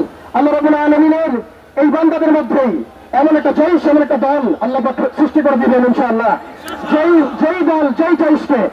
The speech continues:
পৃথিবীর কোনো সেনাবাহিনী থামাতে পারবে না ইনশাআল্লাহ। শেষ পর্যন্ত তারা বাইতুল মুকাদ্দাস মুক্ত করেই ছাড়বে ইনশাআল্লাহ।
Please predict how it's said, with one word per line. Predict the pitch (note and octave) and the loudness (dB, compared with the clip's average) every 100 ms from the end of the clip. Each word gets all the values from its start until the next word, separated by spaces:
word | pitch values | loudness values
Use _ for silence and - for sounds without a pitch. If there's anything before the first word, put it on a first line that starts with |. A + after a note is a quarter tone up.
| - - | -8 0
পৃথিবীর | D#4+ D#4 D#4+ D4+ | 2 4 4 2
কোনো | F#4 G4 | 0 -2
সেনাবাহিনী | E4+ D#4+ D4+ D4 | -2 0 0 0
থামাতে | C#4+ C4 B3+ | 0 -2 -2
পারবে | A#3 A3 G#3+ | -2 -2 -2
না | |
ইনশাআল্লাহ। | G3 G3+ E3 D3 - - - - - - - - - - - | -2 -2 -2 -4 -4 0 0 2 2 2 2 2 0 0 0
শেষ | D#4 C4 - | 0 0 -2
পর্যন্ত | F4+ E4+ F4 E4 D#4 | -4 -4 -2 0 0
তারা | D#4 | 0
বাইতুল | D4+ D4+ D4+ | 0 0 0
মুকাদ্দাস | C#4+ D4 A#3 D4 - | 0 0 0 0 0
মুক্ত | D4+ - | -2 0
করেই | D#4 D#4 E4+ | 0 2 0
ছাড়বে | - C#4+ B3 | 0 0 2
ইনশাআল্লাহ। | G#3+ F#3+ D3+ | 2 2 0